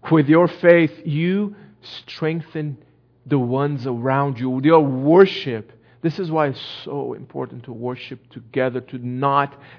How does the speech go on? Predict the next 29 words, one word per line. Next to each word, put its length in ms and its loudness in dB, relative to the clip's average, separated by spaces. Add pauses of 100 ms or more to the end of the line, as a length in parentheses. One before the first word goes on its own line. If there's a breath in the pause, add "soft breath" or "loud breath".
neglect 1000 0 (240 loud breath)
the 140 -4
assembly 680 -6
of 140 -8
the 80 -14
saints, 520 -12
to 120 -12
have 280 -4 (180)
fellowship 680 -4
with 180 -6
your 100 -6
brothers 580 -4
and 140 -12 (120)
sisters, 380 -10 (340 loud breath)
and 220 -6
to 120 -6
live 420 0
with 160 -4
one 300 -4
another 460 -6
and 120 -12
share 540 -2 (260 loud breath)
our 160 2
burdens 680 4
together, 480 4
because 380 -4
with 200 -6
your 320 2 (380)
faith, 460 -6